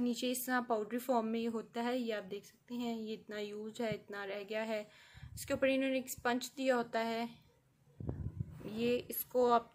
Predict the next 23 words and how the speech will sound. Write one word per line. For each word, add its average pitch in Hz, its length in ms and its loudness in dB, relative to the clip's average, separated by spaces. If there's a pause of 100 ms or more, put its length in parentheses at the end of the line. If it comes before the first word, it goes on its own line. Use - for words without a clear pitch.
थोड़ा 226 260 6
इस - 240 -6
तरह 226 120 0
पॉप 220 260 0
अप 226 120 -8
करें, 220 340 2
थोड़ा 233 220 4
उछालें 220 520 0
तो 240 80 2
ये 226 140 0
sponge 214 360 -6
के 233 100 -4
अंदर 208 200 -4
ये 208 100 -4
लग 185 220 -4
जाता - 260 -10
है। 202 100 -4
ये 185 180 -2
देख - 280 -8
लें, - 120 -16 (1700)
ये 214 360 -2
shine 208 460 -4 (1200)
इसमें 202 520 -12